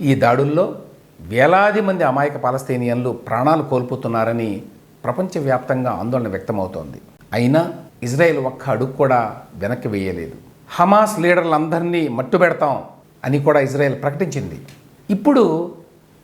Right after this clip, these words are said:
హమాస్ టాప్ లీడర్లలో ఒకడైన ఇస్మాయిల్ హనియేని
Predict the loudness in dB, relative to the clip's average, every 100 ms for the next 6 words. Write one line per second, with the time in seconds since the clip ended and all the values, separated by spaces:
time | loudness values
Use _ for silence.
0 | _ _ 0 4 4 2 0 -2 0 -2
1 | 0 0 2 0 0 0 2 0 -4 -18
2 | -20 _ _ -10 -8 0 2 4 4 0
3 | 0 2 4 4 2 -2